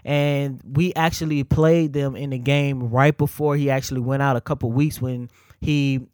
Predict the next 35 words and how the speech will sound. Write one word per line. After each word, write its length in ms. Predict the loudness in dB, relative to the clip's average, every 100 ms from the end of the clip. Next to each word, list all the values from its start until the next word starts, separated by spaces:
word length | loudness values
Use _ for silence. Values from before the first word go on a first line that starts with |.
| -6
ended 240 | -2 2
up 160 | 2 2
hurting 280 | 0 0
his 220 | -4 -6 -4
knee. 320 | -2 -2 -4 _ -20 -16 -2
But 340 | 0 0 -2 _ -4
as 180 | 0 0
of 120 | 0
right 260 | 4 4 4
now, 240 | 2 2
Patrick 400 | 2 2 4 2
Mahomes 460 | 2 2 2 0 -2
is 160 | -6 -2
healthy, 360 | 2 2 0
ready 280 | -2 -2 -2
to 80 | -2
go. 460 | 2 6 6 4 0 -16 -14 -2
But 120 | 0
that's 220 | 2 6
what 100 | 6
I 40 | 6
wanna 240 | 4 2
talk 240 | 4 4
about 260 | 6 4 4
during 220 | 2 0
this 120 | -2
show. 120 | 0 2
I 60 |
wanna 200 | 2 0
talk 220 | 0 -2
about 240 | 0 -2 0
health 280 | -2 -2 -2
and 100 | -4
how 140 | -4
health 400 | 0 4 4 2